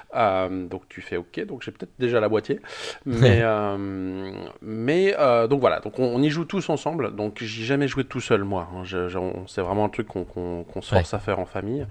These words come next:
Speaker 1: Euh, mon plus grand n'y a pas joué tout seul. Il y a que mon plus petit en fait qui a, qui a, qui a joué, euh, au jeu tout seul. Euh,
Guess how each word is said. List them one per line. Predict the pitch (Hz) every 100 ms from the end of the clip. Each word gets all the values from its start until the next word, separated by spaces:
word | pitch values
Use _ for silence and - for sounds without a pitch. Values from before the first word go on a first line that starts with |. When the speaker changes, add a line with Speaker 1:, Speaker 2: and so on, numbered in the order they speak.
| 98 - - -
Speaker 1:
Euh, | 110 95 90 87 87 85 82 80 80 82 82 - -
mon | 110
plus | 104 113
grand | 107 104
n'y | 98
a | 87 87
pas | - 95
joué | 92 90
tout | -
seul. | - 104 120 147 - - -
Il | 101
y |
a |
que | -
mon | 131
plus | 117 -
petit | -
en | 82
fait | 82
qui | -
a, | 73
qui | 76 -
a, |
qui | -
a |
joué, | 82 90 92
euh, | 82 -
au | 95
jeu | 92
tout | -
seul. | - - - - - - - _
Euh, | 110 104 104 98 92